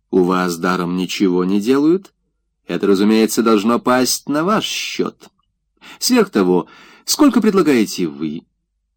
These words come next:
"Мне кажется, — сказал я, — что вам бы следовало предложить,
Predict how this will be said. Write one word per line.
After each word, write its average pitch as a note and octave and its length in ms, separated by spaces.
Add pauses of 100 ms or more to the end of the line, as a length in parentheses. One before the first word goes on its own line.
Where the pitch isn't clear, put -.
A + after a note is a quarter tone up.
(320)
"Мне B2+ 600 (120)
кажется, — C#3+ 600
сказал B2 420
я, — G2+ 280
что G#2 600
вам A2 560
бы F#2 120
следовало F#2 580
предложить, G2 760